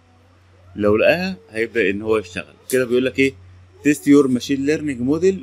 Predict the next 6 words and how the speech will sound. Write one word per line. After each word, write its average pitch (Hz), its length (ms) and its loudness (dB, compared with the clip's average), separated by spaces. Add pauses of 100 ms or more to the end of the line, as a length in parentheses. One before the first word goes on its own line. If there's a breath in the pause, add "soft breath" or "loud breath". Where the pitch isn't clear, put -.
with 113 140 -12
one 123 220 -10 (400)
of 104 160 -8 (220)
your 120 240 -2 (240)
training 117 400 -6
example. 156 440 -6